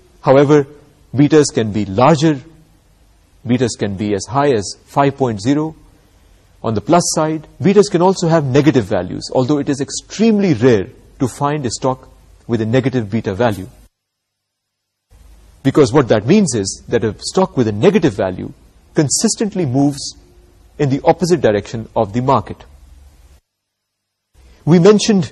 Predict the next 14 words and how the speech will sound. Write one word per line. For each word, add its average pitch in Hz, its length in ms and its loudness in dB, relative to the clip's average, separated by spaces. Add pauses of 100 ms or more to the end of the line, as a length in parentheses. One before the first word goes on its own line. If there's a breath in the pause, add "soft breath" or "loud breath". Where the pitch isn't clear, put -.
that 135 300 -2 (380)
you 147 180 0
can 120 320 -2 (100)
measure 180 320 2
the 120 260 -4
movement 175 440 0
in 117 100 -4
the 104 60 -2
market, 127 500 -2 (920)
in 110 80 -10
the - 100 -6
overall 160 360 4
market, 101 380 -8 (460 soft breath)
by 160 420 2